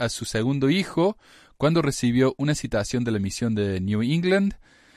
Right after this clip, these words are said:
de la Iglesia Sud para responder a la acusación de apostasía. Se supone que su tío, David O. McKay, estaba detrás de las acusaciones formales y que el asunto quedó en manos de la misión de New England para encubrir a la persona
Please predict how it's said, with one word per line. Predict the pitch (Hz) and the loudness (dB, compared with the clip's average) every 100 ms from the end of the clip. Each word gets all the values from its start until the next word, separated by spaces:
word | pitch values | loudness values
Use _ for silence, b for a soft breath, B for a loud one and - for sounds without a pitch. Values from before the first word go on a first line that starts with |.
| b b 117 | b b 4
de | 147 | 6
la | 165 | 6
Iglesia | 135 127 127 123 | 6 2 0 -2
Sud | - 185 208 - | -2 -2 -2 2
para | 151 160 | 4 4
responder | 143 127 - 110 117 123 | 2 -2 -2 0 0 0
a | 131 | 0
la | 135 | 0
acusación | 135 - - 95 - 117 | -2 -4 -6 -6 -4 -2
de | 104 | -2
apostasía. | - - 82 80 - 120 78 b b b - | -4 -10 -10 -6 0 0 -2 b b b -8
Se | 113 | -6
supone | - 110 139 135 | -4 0 0 0
que | 123 | -2
su | 110 | -6
tío, | - 170 165 156 | -8 -2 2 2
David | 123 120 | 2 0
O. | 117 | 0
McKay, | 113 - 151 160 | -2 -2 0 0
estaba | - - 127 | -2 0 2
detrás | 113 127 131 | 0 0 -2
de | 127 | -2
las | 110 | -4
acusaciones | 107 107 107 98 113 - | -8 -8 -8 -4 -6 -4
formales | 123 165 202 208 - b b b b - | -4 0 2 2 -2 b b b b -6
y | 117 | -2
que | 135 | 2
el | 123 | 2
asunto | 117 - 147 147 | 2 0 -2 -2
quedó | - 113 120 | 0 0 2
en | 120 | 2
manos | 113 117 110 | 0 0 -2
de | |
la | 104 | -4
misión | 95 - 113 | -4 -4 -4
de | 107 | 0
New | 117 139 | 0 0
England | 151 165 170 b b b | 0 0 -2 b b b
para | - 156 | 2 2
encubrir | 156 117 117 117 | 0 -2 0 0
a | |
la | 107 | 0
persona | 95 87 104 101 | -2 -6 -6 -6